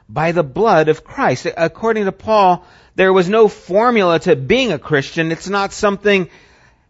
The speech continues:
that was made by human hands. It is not the result of doing, but of entering into this state. It's a matter of being. You didn't do anything.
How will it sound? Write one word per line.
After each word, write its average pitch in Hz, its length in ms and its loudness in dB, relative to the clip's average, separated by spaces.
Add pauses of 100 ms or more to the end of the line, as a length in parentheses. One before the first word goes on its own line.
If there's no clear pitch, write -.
(140)
that 165 140 0
was 160 160 0
made 202 480 2
by 160 180 0
human 208 400 -4
hands. 143 600 0
It 185 220 -6
is 185 200 0
not 208 240 -2
the 214 100 0
result 190 380 2
of 139 540 -2
doing, 185 520 0
but 180 160 2
of 175 280 0
entering 208 540 -4
into 190 720 -2
this 170 280 -6
state. 208 540 -4 (220)
It's 156 200 -4
a 170 60 -6 (100)
matter 151 520 -2
of 165 280 -2
being. 135 600 -2 (2500)
You 156 260 -6
didn't 190 320 -6
do 269 220 -4
anything. 135 680 -4